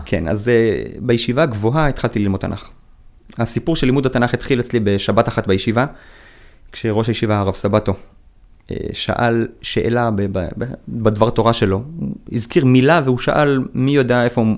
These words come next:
מאיפה המילה הזאת, מה פירוש המילה הזאת, מאיפה היא מגיעה. ואף אחד לא ידע. אז הוא, הוא ממש כעס, הוא אמר, "מה, לא למדתם איוב? המילה הזאת מופיעה בספר איוב." ואני ממש, אה,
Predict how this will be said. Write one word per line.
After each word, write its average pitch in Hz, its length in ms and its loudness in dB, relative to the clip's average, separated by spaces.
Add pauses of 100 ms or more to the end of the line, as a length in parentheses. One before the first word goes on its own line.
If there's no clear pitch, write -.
(100)
מאיפה 127 240 4
המילה 117 240 8
הזאת, 98 180 4
מה 131 60 4
פירוש - 280 10
המילה 110 220 2
הזאת, 101 180 0
מאיפה 98 200 -2
היא 107 80 0
מגיעה. 101 300 2 (760)
ואף - 200 -4
אחד 107 180 0
לא 95 80 2
ידע. 82 220 0 (1120)
אז 101 220 -4
הוא, 92 600 0 (100)
הוא 98 140 -2
ממש 95 220 0
כעס, - 340 -4
הוא 104 80 0
אמר, 107 260 0
"מה, 101 260 0
לא 101 120 0
למדתם 104 280 4
איוב? 123 340 8 (400)
המילה - 180 -2
הזאת 135 160 -4
מופיעה 147 220 0
בספר 143 340 0
איוב." 151 260 4 (840)
ואני 104 220 6
ממש, 113 340 4
אה, 110 60 4